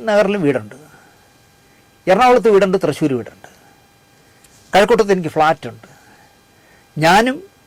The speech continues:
എൻ്റെ മൂന്ന് മക്കളും ഭാര്യയും താമസിക്കുന്നത് ദുബായിലാണ്. എനിക്കിവിടെ വാസ്തവത്തിൽ വീട് ആവശ്യമില്ല. പക്ഷെ നിങ്ങളുടെ ഈ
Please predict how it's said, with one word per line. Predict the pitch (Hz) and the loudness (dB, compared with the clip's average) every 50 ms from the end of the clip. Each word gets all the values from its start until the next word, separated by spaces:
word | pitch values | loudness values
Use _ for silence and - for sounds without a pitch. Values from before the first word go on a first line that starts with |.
| _ _ _ _ _ _ _ _ - - | _ _ _ _ _ _ _ _ -4 -2
എൻ്റെ | 175 180 196 180 170 | 0 0 0 0 0
മൂന്ന് | 196 190 208 190 | -2 -2 -2 -4
മക്കളും | - - 208 208 190 151 | -4 -2 -2 -4 -2 0
ഭാര്യയും | 160 165 185 190 202 190 185 | 0 2 2 0 0 -2 -2
താമസിക്കുന്നത് | 175 175 175 - 190 190 180 190 196 202 247 330 - _ _ _ _ _ _ _ _ _ _ _ _ _ _ _ _ _ _ _ _ _ _ _ - 151 | -2 -4 -6 -8 -8 -8 -6 -6 -6 -8 -8 -10 -14 _ _ _ _ _ _ _ _ _ _ _ _ _ _ _ _ _ _ _ _ _ _ _ -6 -2
ദുബായിലാണ്. | 160 165 160 143 127 107 - - _ - _ - _ _ _ _ _ _ _ _ _ _ _ _ _ _ _ _ _ _ _ _ _ _ - 190 | 2 2 2 2 0 -4 -10 -16 _ -20 _ -20 _ _ _ _ _ _ _ _ _ _ _ _ _ _ _ _ _ _ _ _ _ _ -4 -4
എനിക്കിവിടെ | 220 277 - 294 269 269 254 214 | -4 -4 -6 -6 -2 -2 0 0
വാസ്തവത്തിൽ | 208 208 - 220 196 208 202 180 170 - _ _ - - _ _ _ _ - | 0 0 0 -2 -4 -4 -6 -6 -8 -14 _ _ -20 -20 _ _ _ _ 0
വീട് | 175 233 240 208 | 0 2 4 2
ആവശ്യമില്ല. | 175 170 156 - - 127 101 95 101 - - - - _ _ _ _ _ _ _ _ _ _ _ _ _ _ _ _ _ _ _ _ _ _ _ _ _ _ _ _ _ _ _ _ _ _ _ _ _ - | 2 2 0 -6 -10 -16 -18 -18 -20 -20 -20 -20 -20 _ _ _ _ _ _ _ _ _ _ _ _ _ _ _ _ _ _ _ _ _ _ _ _ _ _ _ _ _ _ _ _ _ _ _ _ _ -10
പക്ഷെ | 240 - 277 277 | -8 -8 -6 -6
നിങ്ങളുടെ | 254 269 285 285 269 254 | -2 0 0 2 0 0
ഈ | 240 | 0